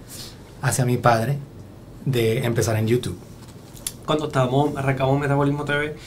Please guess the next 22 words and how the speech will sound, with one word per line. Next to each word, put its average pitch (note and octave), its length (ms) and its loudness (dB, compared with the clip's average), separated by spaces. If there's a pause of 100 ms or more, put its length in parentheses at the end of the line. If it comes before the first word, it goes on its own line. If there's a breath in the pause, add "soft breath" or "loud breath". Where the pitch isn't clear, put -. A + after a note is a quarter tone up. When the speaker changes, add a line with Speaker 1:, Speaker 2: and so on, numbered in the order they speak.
(640 loud breath)
Speaker 2:
este, B2+ 480 2
creamos B2 300 0
una C#3 160 2
página C3+ 240 0
de C3+ 60 2
internet C3+ 380 0 (140)
que G#2+ 420 -4 (160)
continúa B2 400 2
viva, C3 220 4
sigue B2 280 -8
siendo B2+ 280 -2
metabolismo B2 460 -2
T A#2+ 80 -2
V A#2+ 80 -2
punto C3+ 260 -2
com, B2 160 -4 (580 loud breath)
y A2+ 200 -2
teníamos A#2+ 320 0
un D#3 100 0
servidor, D#3 500 2 (240)
eh, B2 160 0
privado, C#3 520 6